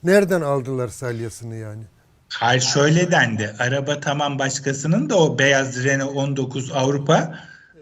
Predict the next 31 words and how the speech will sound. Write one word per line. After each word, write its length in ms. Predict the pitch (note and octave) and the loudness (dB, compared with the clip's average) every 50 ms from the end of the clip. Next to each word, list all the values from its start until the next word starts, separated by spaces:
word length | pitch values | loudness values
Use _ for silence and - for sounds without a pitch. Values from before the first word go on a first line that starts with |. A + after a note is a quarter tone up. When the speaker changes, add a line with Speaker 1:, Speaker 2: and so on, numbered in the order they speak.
| - _ | -18 _
Speaker 2:
Köy 320 | - - E3+ E3+ E3+ F3 E3+ | 0 2 2 2 2 2 2
yerinde 420 | E3+ D#3+ D#3 D3+ D3+ C#3+ C#3+ D3 | 0 0 0 0 0 -2 -2 -2
kapılar 440 | - D#3 D#3 D#3+ D#3+ D#3 D3+ D3 D#3 | -4 -4 -4 -4 -2 0 0 2 2
açıktır, 500 | D#3+ D#3 D#3+ - G#3 - - - D#3+ D3+ | 2 2 0 -2 -4 -4 -6 -4 -4 -2
anahtar 460 | D3+ D3 D3+ D3+ D#3 D#3 - D#3 D3 | 0 2 2 2 2 2 0 -2 -2
üstündedir, 540 | D3+ D3+ - - E3 E3 F#3 F#3 D#3+ C#3+ C#3 | -2 -4 -4 -2 0 0 0 2 2 2 0
sorun 340 | C#3 - D#3 D#3 D3+ D#3 D#3+ | 0 0 0 2 4 6 6
yoktur. 460 | E3 E3+ E3 E3 - - B2 A2 A2 - - - - _ _ _ - | 6 6 4 2 0 -2 -4 -4 -4 -6 -12 -16 -20 _ _ _ 2
Belki 600 | D3 D#3 E3+ E3+ E3 E3 - - E3+ F#3+ G#3 - | 4 4 4 4 2 -2 -2 -2 -2 -4 -4 -2
başkası 520 | G3+ F#3+ F#3+ F#3+ - - A3+ G#3 - A#3+ - | 0 0 0 0 0 -4 -6 -6 -6 -8 -10
sürdü 300 | - - D#3+ C#3+ C3 C3 | -6 -6 -6 -4 -2 -2
arabayı. 400 | A#2 A2+ A2+ A2+ A#2+ C3+ D#3 D3+ | -2 -2 -2 -2 -2 -2 0 0
Yani 380 | C#3+ C3+ C3+ C3+ C#3 C#3 C#3+ C#3+ D3 | 2 2 2 2 0 -2 -4 -4 -4
amca 460 | C#3+ D3 D#3 D3 D3 D#3+ D3+ D3+ D3+ - - - - - _ _ | 0 0 2 2 2 2 2 2 -2 -6 -10 -18 -20 -20 _ _
kullanıyor 600 | - - D#3 C#3+ C#3+ D3 D3 D#3 D#3 D#3+ D3+ C#3+ C#3+ | -6 -2 0 2 2 4 4 4 2 2 2 2 2
diye 120 | C#3+ C#3 | 0 0
o 160 | D3 D#3+ E3 | 2 0 0
sürmek 420 | D#3+ E3 - A3 G3+ F#3+ D#3 - G#2+ | -2 0 -2 -2 0 0 0 -2 -2
zorunda 400 | A2 A2+ G#2+ G#2 G#2 F#2+ F2+ F2+ | -4 -4 -4 -2 -4 -4 -6 -8
mı? 80 | F2+ F2+ - - _ _ _ _ _ _ _ _ _ _ _ _ - - | -10 -12 -16 -20 _ _ _ _ _ _ _ _ _ _ _ _ -8 -4
Speaker 1:
Bir 100 | A3 F3 | 0 4
de 140 | B3 A#3+ | 4 4
önemli 520 | - - G#3 F#3+ F#3+ G#3 G#3+ G#3+ G#3+ G#3 G#3+ | 8 8 10 10 12 10 10 10 10 10 10
olan 280 | G#3 G#3 G#3 G#3 G3+ | 10 12 10 10 8
şu, 220 | F3+ - - G#3 F3+ | 6 4 2 -2 -2
sizin, 320 | - - F3 F3 F#3+ F#3+ | 0 0 0 0 0 0
e, 320 | F3+ F#3 F3 F3 E3 E3+ - | 0 2 2 2 2 2 2
en 120 | F#3+ F#3 F#3 | 2 2 2
iyi 200 | F#3+ F#3 F3 E3 | 2 2 2 2
bileceğiniz 500 | F3+ E3 D#3+ D3 D#3 F3 F3+ G3 F#3+ - | 2 0 2 2 4 4 4 4 2 -2
konu. 360 | - - G#3+ G3 D#3 B2+ | -2 0 2 2 2 0